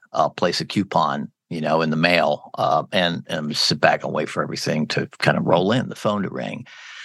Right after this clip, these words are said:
You know, true, real marketing doesn't work that way. And I think it's because we have new channels all the time. It's just this constant study. Okay, what's the best mix? You know, is it search and social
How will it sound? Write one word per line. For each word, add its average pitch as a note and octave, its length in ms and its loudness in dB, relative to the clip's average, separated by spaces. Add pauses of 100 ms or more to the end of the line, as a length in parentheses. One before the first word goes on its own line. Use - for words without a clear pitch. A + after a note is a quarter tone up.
(260)
You A2+ 120 4
know, F#2+ 220 2 (120)
true, G#2 360 -2 (180)
real A2 140 4
marketing E2+ 400 0
doesn't E2 260 -4
work F2+ 200 -2
that - 180 0
way. C#2+ 160 -2
And A2+ 160 6
I A2+ 60 4
think C3 260 -4
it's G#2 180 -2
because G2+ 380 -4
we G2 80 2
have F#2 140 0
new G2 100 -2
channels D#2+ 400 -2
all D2 140 0
the - 80 -8
time. E2 440 2 (140)
It's - 340 0 (140)
just F2+ 240 0
this - 220 0
constant - 680 0 (140)
study. E2+ 680 0
Okay, - 260 -8
what's F2+ 360 -2
the - 160 -4
best - 680 -2
mix? - 680 2
You - 140 -2
know, E2+ 220 4
is F2+ 260 2
it E2 140 -2
search - 680 0
and F2 180 -6
social F#2 640 0